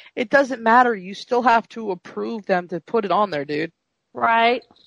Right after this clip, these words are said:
Speaker 1: So, salty much? Because you guys got <laughs> beat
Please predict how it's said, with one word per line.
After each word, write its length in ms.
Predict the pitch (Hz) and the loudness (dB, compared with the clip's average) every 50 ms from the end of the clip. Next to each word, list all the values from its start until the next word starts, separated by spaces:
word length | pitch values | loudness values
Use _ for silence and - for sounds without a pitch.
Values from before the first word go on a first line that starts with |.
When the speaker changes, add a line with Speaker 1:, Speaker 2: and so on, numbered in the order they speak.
| _ _ _ | _ _ _
Speaker 1:
So, 580 | - - - 220 196 185 185 185 185 185 185 - _ _ _ _ _ _ _ _ _ _ _ - - - - - | -16 -4 2 6 8 8 10 8 8 6 2 -2 _ _ _ _ _ _ _ _ _ _ _ -20 -20 -20 -20 -20
salty 500 | - - - 196 190 240 240 - 294 277 | -18 -6 0 4 4 4 4 2 -4 -8
much? 640 | 262 262 277 294 285 - - - - - - - - _ _ _ _ _ _ | -4 -2 -2 -2 -2 -4 -8 -10 -10 -12 -14 -16 -20 _ _ _ _ _ _
Because 440 | - 190 - - 196 190 180 - - | -12 -8 -2 2 2 2 2 0 -6
you 60 | 208 | -2
guys 320 | - 220 208 208 214 202 - - | 2 4 6 6 6 4 2 2
got 280 | 214 202 196 190 - - _ _ _ _ _ _ _ _ _ _ _ _ | 4 6 6 6 4 0 _ _ _ _ _ _ _ _ _ _ _ _
<laughs> 720 | _ _ _ _ _ _ - - _ _ _ - - - 190 | _ _ _ _ _ _ -20 -20 _ _ _ -20 -20 -14 -10
beat 420 | 185 196 214 220 _ - - - | -10 -8 -10 -10 _ -20 -20 -20